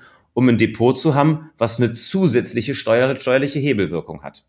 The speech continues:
Und dafür braucht man übrigens kein gemanagtes. Also muss ich ganz klar sagen, wenn die Garantie nicht nötig ist, dann würden wir natürlich auch einen Riester anbieten wie ein Rürup, wo der Kunde seine E T Fs wählt. Da braucht man gar kein gemanagtes. Das wird halt rebalanced, das machen wir ja gerne.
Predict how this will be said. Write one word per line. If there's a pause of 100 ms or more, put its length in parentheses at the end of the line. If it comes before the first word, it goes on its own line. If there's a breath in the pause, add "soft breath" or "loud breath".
(480 soft breath)
Und
dafür
braucht
man
übrigens
kein
gemanagtes.
Also
muss
ich
ganz
klar
sagen,
wenn (320 loud breath)
die
Garantie (260)
nicht
nötig
ist, (380)
dann
würden
wir
natürlich
auch
einen
Riester
anbieten
wie
ein
Rürup,
wo
der
Kunde
seine
E
T
Fs
wählt.
Da
braucht
man
gar
kein
gemanagtes.
Das
wird
halt
rebalanced,
das
machen
wir
ja
gerne.